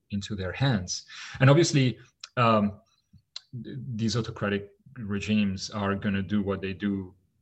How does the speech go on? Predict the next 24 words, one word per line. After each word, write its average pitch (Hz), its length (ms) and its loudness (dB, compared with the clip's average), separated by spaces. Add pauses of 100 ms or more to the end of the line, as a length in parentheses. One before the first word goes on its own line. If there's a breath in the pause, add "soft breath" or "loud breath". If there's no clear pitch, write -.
(160)
on 107 140 2
open 104 240 -2
platforms 95 480 -4
as 85 120 -6
well, 98 300 4
of - 140 -14
course. - 400 -14 (440 loud breath)
But 117 160 6
in 127 120 8
many 143 180 6
ways, 127 600 2
I 113 60 -6
think 113 220 -6
there's 107 160 -2
an 104 60 -2
advantage 101 680 -4
if - 140 -14
it 101 80 -12
happens 104 340 -4
openly 101 340 -2
because 95 360 -6
you 98 80 -8
can 92 160 -6
at, 95 100 -8